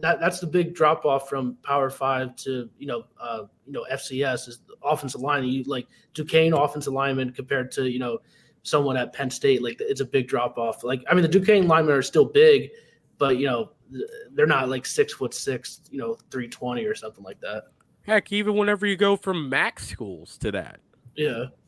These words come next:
Speaker 2: What,
Speaker 1: So
Speaker 2: like
Speaker 1: offensive line, 'cause there's, there's just not that many people that big and strong and athletic out there.
Speaker 2: Even a low-level F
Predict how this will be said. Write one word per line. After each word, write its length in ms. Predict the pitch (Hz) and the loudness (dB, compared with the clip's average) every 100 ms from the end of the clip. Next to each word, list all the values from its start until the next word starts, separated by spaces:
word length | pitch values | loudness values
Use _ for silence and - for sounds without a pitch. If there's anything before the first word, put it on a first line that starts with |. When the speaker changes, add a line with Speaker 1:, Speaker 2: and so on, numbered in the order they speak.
| _ _ _ _ - | _ _ _ _ -8
Speaker 2:
What, 240 | 139 139 | -2 0
Speaker 1:
So 120 | - | 6
Speaker 2:
like 160 | 165 196 | 8 8
Speaker 1:
offensive 240 | 202 - | 6 2
line, 200 | 190 190 | 2 4
'cause 100 | 196 | 6
there's, 200 | 185 202 | 8 8
there's 160 | 196 190 | 8 6
just 160 | 202 196 | 6 6
not 160 | 208 | 6
that 160 | 202 165 | 6 6
many 360 | 175 180 151 - - - - _ | 6 4 2 -4 -16 -20 -20 _
people 300 | - 185 170 | 0 2 4
that 340 | 147 143 123 | 4 4 2
big 300 | - 147 156 | 4 6 6
and 200 | 143 123 | 2 0
strong 440 | - - 131 143 139 | -4 -4 -2 0 0
and 120 | 117 | -2
athletic 580 | 110 - 127 147 117 - | -4 -4 -4 -2 -4 -4
out 240 | 117 143 - | -2 -2 -2
there. 240 | 110 120 _ _ _ _ _ _ _ _ _ _ - | -6 -6 _ _ _ _ _ _ _ _ _ _ -8
Speaker 2:
Even 220 | 196 220 | 0 2
a 60 | 190 | 4
low-level 680 | 131 156 196 160 139 127 | 4 4 4 4 2 2
F 160 | 139 143 | 0 0